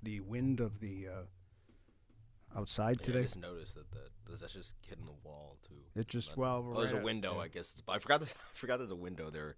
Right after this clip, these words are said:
Speaker 1: Yes.
Speaker 2: all covered up and
Speaker 1: Yeah, like, if you
Speaker 2: blocked
Speaker 1: look
Speaker 2: away.
Speaker 1: at, on the side end of that room, there's a window with the Merge logo. And, uh, basically, oh, let me switch. You can see fr-, you can kinda see it from this
Speaker 2: Yeah, you
Speaker 1: camera.
Speaker 2: can see the logo.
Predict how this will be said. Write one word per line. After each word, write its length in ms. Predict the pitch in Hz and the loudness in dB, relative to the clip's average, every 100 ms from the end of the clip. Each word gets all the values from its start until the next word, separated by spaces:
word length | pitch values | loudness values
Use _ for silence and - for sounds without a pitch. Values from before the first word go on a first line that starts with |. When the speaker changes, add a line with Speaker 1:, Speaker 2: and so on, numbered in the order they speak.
| - | 0
Speaker 1:
Yes. 240 | 117 90 | 2 2
Speaker 2:
all 140 | 85 87 | 0 0
covered 300 | - 82 80 | -4 -4 -6
up 140 | 76 - | -8 -10
and 100 | 69 69 - | -14 -16 -6
Speaker 1:
Yeah, 140 | 113 | -2
like, 180 | 104 101 | 0 -2
if 120 | 104 | -2
you 60 | 120 | 0
Speaker 2:
blocked 120 | 113 | 2
Speaker 1:
look 160 | 135 135 | 2 2
Speaker 2:
away. 320 | 120 82 80 - - | 0 -2 -8 -6 -4
Speaker 1:
at, 60 | |
on 60 | 113 | -2
the 100 | 117 - - | -2 -4 -4
side 420 | - 165 165 160 | 4 12 12 12
end 200 | 160 151 | 12 12
of 60 | |
that 200 | 135 139 | 8 8
room, 240 | 123 135 135 | 8 6 6
there's 240 | 127 110 | 4 2
a 80 | 117 | 0
window 400 | 110 127 123 120 | 0 0 2 2
with 140 | 117 | 0
the 120 | 110 101 | -2 -4
Merge 360 | 104 117 104 | -2 -2 -2
logo. 440 | 110 107 104 101 98 - - - - - | -4 -2 0 -2 -2 -10 -20 -20 -20 -10
And, 360 | 90 104 104 104 | -2 2 2 2
uh, 320 | 101 104 104 104 | 2 0 0 2
basically, 440 | 117 113 - 107 | 2 2 -2 -4
oh, 60 | 107 | -4
let 160 | 101 | -2
me 80 | 104 | -4
switch. 340 | - - 101 | -4 -4 -4
You 60 | - | -4
can 180 | - 98 | -4 -4
see 200 | - 104 | -2 -4
fr-, 160 | - 92 | -4 -6
you 80 | - | -4
can 140 | 113 107 | -4 -2
kinda 240 | 123 98 | -2 -2
see 100 | - | -4
it 80 | 98 | -6
from 140 | 95 | -4
this 160 | 98 - | -4 -4
Speaker 2:
Yeah, 100 | 95 | -4
you 20 | 92 | -4
Speaker 1:
camera. 120 | 90 | -6
Speaker 2:
can 120 | 92 | -8
see 60 | 71 | -12
the 40 | |
logo. 100 | 67 | -14